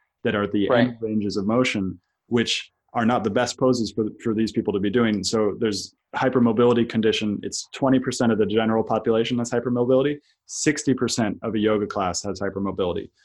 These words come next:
Speaker 1: The yoga
Speaker 2: Oh,
Speaker 1: teachers
Speaker 2: gotcha.
Speaker 1: themselves are hypermobile. And, and the, the thing you do not wanna do when you're hypermobile is to maintain those high ranges of motion. You wanna actually focus on lower ranges of motion, but building strength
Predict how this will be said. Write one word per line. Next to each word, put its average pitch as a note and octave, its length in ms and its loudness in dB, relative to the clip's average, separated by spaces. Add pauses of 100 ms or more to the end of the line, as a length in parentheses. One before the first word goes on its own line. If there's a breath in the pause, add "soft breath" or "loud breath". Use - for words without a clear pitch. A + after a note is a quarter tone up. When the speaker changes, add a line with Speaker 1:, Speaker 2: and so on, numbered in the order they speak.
(180)
Speaker 1:
The A2+ 60 0
yoga A#2+ 260 4
Speaker 2:
Oh, C3+ 80 2
Speaker 1:
teachers B2+ 140 4
Speaker 2:
gotcha. A#2 220 -2 (260)
Speaker 1:
themselves B2+ 300 2
are G#2 120 2
hypermobile. F#2+ 640 -4 (300 soft breath)
And, G#2+ 400 -2
and G#2+ 360 -4 (160)
the, A2+ 120 -2
the A2 240 -8
thing C3 220 4
you A2 220 4
do B2+ 200 4
not B2 200 4
wanna G#2+ 200 2
do A2+ 600 2
when A2 200 -4
you're G#2 160 0
hypermobile A2+ 680 2
is G2+ 480 -2 (180)
to G2+ 240 -4 (540)
maintain C#3 400 2
those A#2 320 2
high B2 140 0
ranges A2 340 0
of A2+ 60 0
motion. C3+ 240 0
You G#2+ 120 2
wanna A#2+ 220 2
actually G#2 220 -4
focus G#2+ 320 -2
on G2 120 -2
lower B2+ 400 4
ranges G#2 380 0
of G2 80 -6
motion, G2+ 320 -4
but F#2+ 140 -6
building G#2 240 -2
strength G#2+ 460 -4